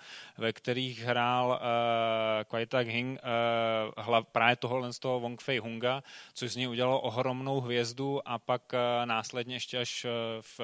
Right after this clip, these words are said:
osmdesátých letech tuhle tu stejnou postavu vlastně hrál třeba v, eh, filmech Mladé generace. Eh, ale právě, jak už tady zaznělo,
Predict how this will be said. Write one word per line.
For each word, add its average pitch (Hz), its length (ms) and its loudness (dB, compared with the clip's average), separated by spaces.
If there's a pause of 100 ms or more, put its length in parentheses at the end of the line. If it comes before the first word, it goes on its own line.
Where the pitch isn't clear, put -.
(120)
osmdesátých 120 880 -4
letech 127 400 -2 (360)
tuhle 120 340 -4
tu 143 80 -4
stejnou 127 420 0
postavu 123 540 -4
vlastně 120 340 -6
hrál 117 320 -2
třeba 120 420 -2
v, 117 120 -16
eh, 113 380 0
filmech 120 400 -8
Mladé 120 340 0
generace. 123 680 -2 (760)
Eh, 117 160 -2 (100)
ale 135 180 0
právě, 127 380 0
jak 135 140 -4
už 131 80 -10
tady 139 140 -4
zaznělo, 123 440 -4